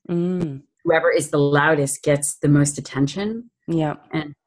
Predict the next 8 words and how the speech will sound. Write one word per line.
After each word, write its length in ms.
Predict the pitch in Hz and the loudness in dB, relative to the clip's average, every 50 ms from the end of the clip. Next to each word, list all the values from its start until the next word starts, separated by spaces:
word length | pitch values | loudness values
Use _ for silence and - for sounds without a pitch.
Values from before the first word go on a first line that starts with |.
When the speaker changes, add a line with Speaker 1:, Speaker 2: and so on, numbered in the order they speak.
| _ _ _ _ _ _ _ | _ _ _ _ _ _ _
Speaker 2:
there's 200 | - 170 160 139 | -4 -4 -2 0
a 40 | 165 | 0
lot 220 | 156 156 151 156 165 | 2 4 4 4 4
of 80 | 180 175 | 2 0
funding 400 | - - 165 165 165 160 160 156 | 0 0 2 4 4 4 4 4
that 140 | 156 151 | 2 2
goes 240 | - 156 151 147 143 151 | 0 -2 -2 0 0 0
into 1080 | 151 151 151 147 147 147 147 151 160 160 156 151 151 147 147 147 147 147 147 143 143 | 2 2 2 2 0 -2 -6 -4 -2 0 0 0 0 0 -2 -2 -2 -2 -2 -2 -4